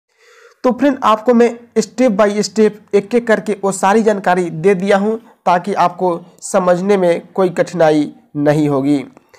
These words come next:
फ्रेंड, आप लोग एग्जाम देने जाएं, अच्छे से डेट शीट को देखकर ही एग्जाम देने जाएं ताकि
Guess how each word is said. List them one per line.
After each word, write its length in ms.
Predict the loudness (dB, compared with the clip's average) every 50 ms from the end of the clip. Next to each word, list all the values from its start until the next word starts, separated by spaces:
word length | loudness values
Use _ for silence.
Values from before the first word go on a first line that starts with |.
| _ _ _ _ -20 -20 _ 0
फ्रेंड, 260 | 2 2 2 0 -4 -10 -16 _ 0
आप 180 | 0 0 2 2
लोग 240 | 2 0 0 0 -4
एग्जाम 360 | -6 -2 0 2 2 2 2 0
देने 180 | 2 2 2
जाएं, 360 | 2 4 2 4 2 0 -2 -4 -12 -20 -20 _ _ _ -2
अच्छे 300 | -2 -2 0 0 0 0
से 180 | 2 2 0 0 0 -2 -6 -12 -18 _ -10
डेट 320 | -4 0 0 0 0 0
शीट 200 | -2 -4 -4 -2
को 220 | -2 -2 0 0 0 -4 -10 -16 _ -10
देखकर 420 | -2 0 0 0 2 2 2 2
ही 220 | 2 0 0 -2 -4 -6 -6
एग्जाम 420 | -6 -4 0 0 2 2 0 0
देने 220 | -2 -2 0 0 0
जाएं 300 | 2 2 2 2 0 -2 -8 -18 _ _ _
ताकि 320 | 0 0 0 0 -4 -4